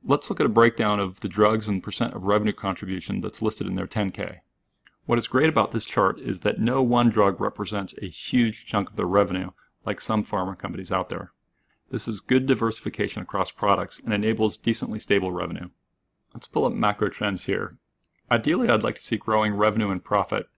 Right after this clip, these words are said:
regardless of the market conditions. If we look over the last few years, Pfizer's net income continues to trend positively, with a spike due to the Trump tax changes. So let's just do a quick analysis of Pfizer's financial statements,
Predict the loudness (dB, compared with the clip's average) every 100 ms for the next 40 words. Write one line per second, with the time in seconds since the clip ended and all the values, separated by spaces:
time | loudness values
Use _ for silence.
0 | _ -2 2 2 2 0 -4 -4 -2 -2
1 | -4 -10 -10 -10 -12 -16 -20 _ _ _
2 | _ _ _ _ _ _ _ _ _ _
3 | _ _ -6 -2 0 0 0 0 2 2
4 | 0 0 0 2 2 0 -4 -10 _ _
5 | _ -4 -2 0 0 -2 0 -2 -2 -2
6 | -2 -4 2 4 4 -2 -2 -2 0 0
7 | 2 -2 -4 -6 -8 _ _ _ -8 -8
8 | -2 0 0 -2 -2 -4 -6 -2 -2 -2
9 | -6 -6 -6 -8 -8 -12 -18 -20 _ _
10 | _ _ _ _ _ _ _ _ _ -4
11 | -2 -2 -4 0 0 2 0 2 2 2
12 | -2 -6 -8 4 6 6 0 -4 -2 -2
13 | -4 -6 -6 -6 -8 -10